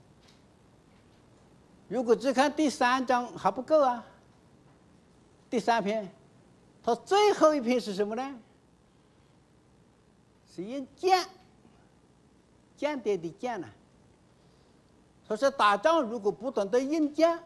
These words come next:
盲人骑瞎马。各位，世界上多少有名的战争，包括我们中国历来的战争，甚至于说起来不好听，毛泽东占领大陆，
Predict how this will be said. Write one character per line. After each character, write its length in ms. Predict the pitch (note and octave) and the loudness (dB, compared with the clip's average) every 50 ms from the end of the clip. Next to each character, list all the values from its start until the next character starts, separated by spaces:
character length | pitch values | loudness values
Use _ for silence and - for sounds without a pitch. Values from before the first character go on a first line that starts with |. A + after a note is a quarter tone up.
| - - - - _ _ _ _ _ _ _ _ _ _ _ _ _ _ - C#3 | -20 -20 -20 -20 _ _ _ _ _ _ _ _ _ _ _ _ _ _ -12 -10
盲 240 | B2 C#3 F#3 G3+ | -8 -6 -6 -6
人 220 | G3+ G3 F#3 F#3 F3 | -6 -6 -6 -6 -6
骑 180 | - - E3 | -6 -6 -8
瞎 240 | E3+ - - D#3+ F3+ G#3 | -8 -4 -6 -6 -6 -6
马。 220 | F3+ C3+ A2 G#2 - - _ _ _ _ _ _ _ _ _ _ _ _ _ _ _ _ _ _ _ _ _ _ _ _ _ _ _ _ _ _ - | -8 -8 -10 -10 -14 -20 _ _ _ _ _ _ _ _ _ _ _ _ _ _ _ _ _ _ _ _ _ _ _ _ _ _ _ _ _ _ -8
各 100 | E3+ F3 | -4 -2
位， 240 | F3 E3 D#3 C#3 B2+ - - - _ _ _ _ _ _ _ _ | 0 0 -2 -2 -6 -12 -20 -20 _ _ _ _ _ _ _ _
世 260 | - - - D4 C#4 | -14 -6 -4 -2 0
界 120 | B3+ A#3 | 0 0
上 160 | G#3 A#3 A#3 - - | 0 0 -4 -4 -2
多 240 | - A3+ B3 C4 A3 | -2 0 2 2 2
少 160 | - A3+ G3+ | 2 2 4
有 160 | F3 D#3+ D#3 | 4 4 2
名 180 | D3+ D3+ D#3+ E3 | 2 0 -2 0
的 100 | G3 G#3+ | -2 -2
战 220 | G#3 A3+ G#3+ G3 | 0 0 -4 -4
争， 180 | E3+ F3 E3 E3+ - - - - _ _ - _ | -4 -8 -8 -10 -12 -20 -20 -20 _ _ -18 _
包 220 | - A3 A3+ B3 | 4 4 4 4
括 220 | - A#3+ B3 C4 A#3+ | 4 2 2 2 2
我 320 | G3+ F3 D#3 C#3 C3 C#3 | -2 -2 -2 -2 -4 -4
们 340 | D3+ F#3 G#3 G#3+ A3 G3+ F#3+ - _ _ _ _ _ _ _ _ _ _ - | -4 -4 -4 -4 -6 -8 -12 -18 _ _ _ _ _ _ _ _ _ _ -4
中 220 | G#3 G#3 G#3+ G#3+ | -2 -2 -2 -2
国 140 | G3+ A#3 A3+ | 0 0 0
历 320 | F#3+ D#3 D3+ F3 B3 C4+ | 0 -2 -4 -4 -2 0
来 180 | A#3+ G#3+ F#3 - | 0 0 0 0
的 160 | - G#3+ G3+ | -4 -8 -4
战 220 | G#3 A#3 A3 G3 | -4 -4 -4 -4
争， 180 | E3 F3 D#3+ D#3 - - - - _ _ - _ _ _ _ _ _ _ _ _ _ _ _ _ | -8 -10 -10 -10 -12 -16 -20 -20 _ _ -20 _ _ _ _ _ _ _ _ _ _ _ _ _
甚 280 | - - - C#4 D4+ C#4 | -16 0 2 2 2 2
至 220 | C4+ C#4 B3 A3 | 0 -4 -4 -4
于 20 | G#3 | -4
说 300 | F3+ - G3+ G3+ A#3+ A3 | -4 -2 -2 0 0 0
起 120 | F3+ G3 | 0 -2
来 120 | F3 F#3 F#3 | -2 -2 -4
不 220 | F#3 - A3 G#3 | -4 -4 -6 -4
好 200 | - G3 F3 D#3+ | 0 0 -2 -2
听， 280 | - - A3+ A#3 G#3+ - - - - _ _ _ _ _ _ _ _ _ _ _ _ _ _ _ _ _ - | -2 -6 -6 -6 -6 -12 -18 -20 -20 _ _ _ _ _ _ _ _ _ _ _ _ _ _ _ _ _ -10
毛 240 | C3+ C3+ D#3 G3 A3+ | -4 0 2 2 4
泽 160 | A3+ B3 A3+ | 2 0 0
东 220 | G3 G#3 G3 F3 | 0 -2 -4 -2
占 200 | - C4 C4+ C4 | 0 0 2 2
领 220 | A#3+ A3 F#3+ E3 D#3 | 2 0 0 -2 -2
大 260 | - B3 B3+ C#4+ C#4+ | -2 -2 -2 0 0
陆， 240 | B3 A#3+ A3 F#3+ | 0 0 0 0